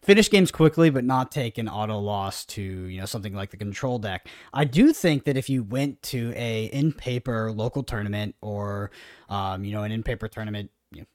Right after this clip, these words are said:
away from locals, right? You know, thousand dollar or case, uh, sort of a case, case to the winner, you know, a competitive tournament at that. I do think you would face a lot more Ruby Amethyst than you would on ladder. Ruby Amethyst is just not a good deck for ladder because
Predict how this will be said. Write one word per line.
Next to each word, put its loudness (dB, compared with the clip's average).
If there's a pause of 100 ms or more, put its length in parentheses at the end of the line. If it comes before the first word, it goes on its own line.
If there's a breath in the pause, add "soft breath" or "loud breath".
(160)
away -4
from -12
locals, -10
right? -4
You -6
know, -8
thousand -6
dollar -4
or -8
case, -6
uh, -14
sort -10
of -12
a -12
case, -8 (120)
case -10
to -8
the -10
winner, -10
you -12
know, -10
a -8
competitive 4
tournament 0
at -8
that. 2 (240 soft breath)
I 8
do 4
think 4
you 10
would 10
face 8
a 4
lot 6
more 2
Ruby -2
Amethyst -6
than -6
you -8
would -6
on -8
ladder. -8
Ruby 4
Amethyst -2
is -10
just -8
not -4
a -6
good -8
deck -8
for -10
ladder -2
because -8